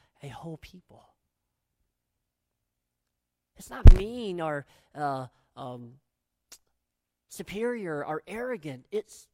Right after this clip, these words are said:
the truth. Sinners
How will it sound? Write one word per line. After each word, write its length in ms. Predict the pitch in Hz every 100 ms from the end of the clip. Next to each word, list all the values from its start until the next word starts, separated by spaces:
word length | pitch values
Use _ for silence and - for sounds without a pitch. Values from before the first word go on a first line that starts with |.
| -
the 60 |
truth. 880 | 220 - 302 330 135 120 - _ - _ _ _ _ _ _ _ _ _ _ _ _ _ _ _ _ _ _ _ _ _ _ _ _
Sinners 680 | - - 233 254 320 320 -